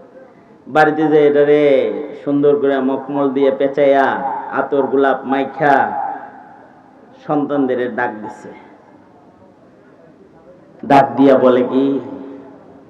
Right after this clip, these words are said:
যে, "আল্লাহর রাসূল আমাকে এই লাঠিটা দিছে, নবী আমার উপরে খুশি হইছে, এই লাঠিটা নবী যে আমার উপরে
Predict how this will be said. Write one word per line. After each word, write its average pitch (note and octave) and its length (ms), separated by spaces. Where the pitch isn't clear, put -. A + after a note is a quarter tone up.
যে, A#2+ 100
"আল্লাহর C#3 480
রাসূল C#3+ 460
আমাকে C3 380
এই C3 320
লাঠিটা B2 580
দিছে, A2+ 560
নবী E3 360
আমার D3 320
উপরে D#3+ 260
খুশি F#3+ 300
হইছে, D#3 380
এই B2+ 320
লাঠিটা C3+ 760
নবী D#3+ 400
যে F3+ 200
আমার G3+ 300
উপরে D3 300